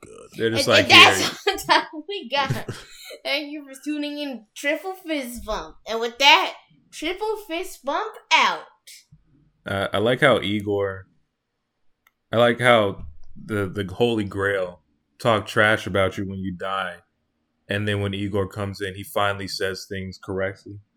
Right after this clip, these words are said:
Speaker 2: You're like, "Oh, it wasn't supposed to be discouraging the whole time." Okay.
Speaker 1: Nope. He was,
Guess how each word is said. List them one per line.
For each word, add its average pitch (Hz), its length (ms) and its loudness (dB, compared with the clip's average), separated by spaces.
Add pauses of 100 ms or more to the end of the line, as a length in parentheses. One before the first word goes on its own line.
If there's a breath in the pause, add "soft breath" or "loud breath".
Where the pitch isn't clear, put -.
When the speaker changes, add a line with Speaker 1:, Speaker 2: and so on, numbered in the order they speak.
(260)
Speaker 2:
You're 101 160 -4
like, 98 200 -2
"Oh, 135 220 4
it 117 100 0
wasn't 139 340 0
supposed - 380 -8
to 104 60 -18
be 101 160 -12
discouraging 92 720 -8
the 90 60 -12
whole 90 260 -12
time." 85 300 -14 (120)
Okay. 92 200 -20 (500)
Speaker 1:
Nope. 208 300 -10 (420)
He 110 160 -12
was, 147 280 -12